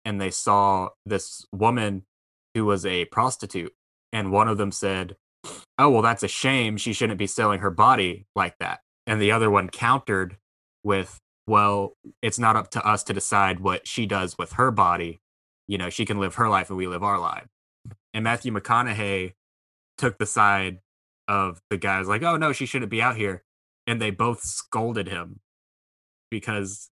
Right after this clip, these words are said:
they said, "It's not about being right, Matthew. It's about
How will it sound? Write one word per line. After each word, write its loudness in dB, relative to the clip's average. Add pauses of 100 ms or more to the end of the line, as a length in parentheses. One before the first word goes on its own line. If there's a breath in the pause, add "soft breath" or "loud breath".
(120)
they 0
said, -2
"It's -6
not 4
about 2
being -2
right, 0
Matthew. -4 (280)
It's -4
about 0